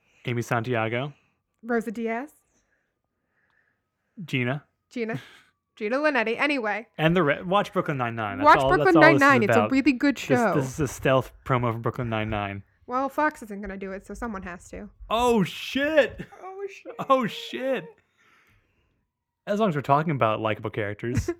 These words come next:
Speaker 2: <laughs>
Speaker 1: Kelsey, do you recall the most likable character of all?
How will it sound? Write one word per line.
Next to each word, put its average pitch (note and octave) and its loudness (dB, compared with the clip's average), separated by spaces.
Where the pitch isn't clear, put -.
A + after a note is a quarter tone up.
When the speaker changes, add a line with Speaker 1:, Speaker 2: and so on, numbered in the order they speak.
Speaker 2:
<laughs> - -20
Speaker 1:
Kelsey, C#3+ 0
do C#3+ -6
you D#3 -2
recall D3 -6
the B2 -12
most A2+ -10
likable A2+ -4
character A2+ -4
of G#2+ -4
all? A#2 -2